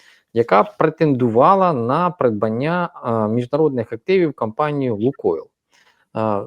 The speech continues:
ми добре знаємо історію з Лукойлом ще до початку широкомасштабного вторгнення в Україні, який був, а потім перейменувався в Аміка. Це австрій-,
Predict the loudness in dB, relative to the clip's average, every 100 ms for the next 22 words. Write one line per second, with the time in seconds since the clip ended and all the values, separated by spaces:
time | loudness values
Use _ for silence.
0 | -10 -14 0 2 4 4 4 0 0 -2
1 | -2 -4 -2 0 0 -2 -2 0 0 -2
2 | -6 -10 -8 -2 -2 -2 -6 -6 -4 -8
3 | -2 -2 -2 -6 -4 -6 -4 -6 -6 -2
4 | 0 0 -2 -2 -2 -4 -6 -4 2 2
5 | 0 -6 -6 -2 -2 0 -2 2 0 0
6 | -4 -2 -2 -4 -6 -8 -2 -2 -2 -6
7 | -8